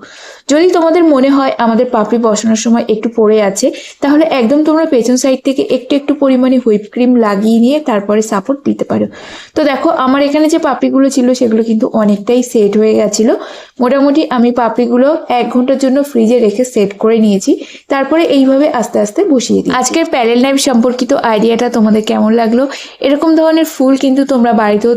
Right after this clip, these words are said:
তৈরি করতে পারবে। Just আমি তোমাদের যে আইডিয়াটুকু শেয়ার করলাম, চেষ্টা করব আগামী দিনে আরও ডিটেলস ভিডিও দেওয়ার। আর তার সাথে আমি যেমন আজকে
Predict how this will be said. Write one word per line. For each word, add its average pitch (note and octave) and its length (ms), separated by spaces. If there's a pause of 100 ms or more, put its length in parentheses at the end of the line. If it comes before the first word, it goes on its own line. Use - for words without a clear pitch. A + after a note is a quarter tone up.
তৈরি A3+ 220
করতে A3+ 260
পারবে। A#3 220 (500)
Just A#3+ 240 (100)
আমি A3 200
তোমাদের A3+ 340
যে A#3+ 60 (180)
আইডিয়াটুকু A3 420 (100)
শেয়ার A3 240
করলাম, A#3 220 (120)
চেষ্টা A#3 280
করব C4+ 160 (200)
আগামী G#3+ 240
দিনে B3 220 (180)
আরও G#3 180
ডিটেলস A3+ 360 (100)
ভিডিও A3+ 200 (100)
দেওয়ার। A#3 220 (440)
আর G#3+ 320 (160)
তার B3 160
সাথে A#3+ 300 (140)
আমি A3 200
যেমন C4 240
আজকে C4+ 300